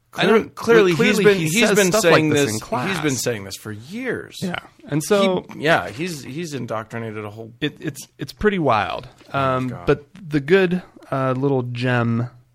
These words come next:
Speaker 1: in here, um, because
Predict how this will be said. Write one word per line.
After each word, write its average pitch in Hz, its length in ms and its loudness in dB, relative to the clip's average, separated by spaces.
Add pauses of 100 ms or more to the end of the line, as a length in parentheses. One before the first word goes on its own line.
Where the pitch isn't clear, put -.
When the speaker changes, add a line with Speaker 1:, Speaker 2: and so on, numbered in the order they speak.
(600)
Speaker 1:
in 117 160 0
here, 107 440 -8 (480)
um, 104 680 -4 (760)
because 156 320 0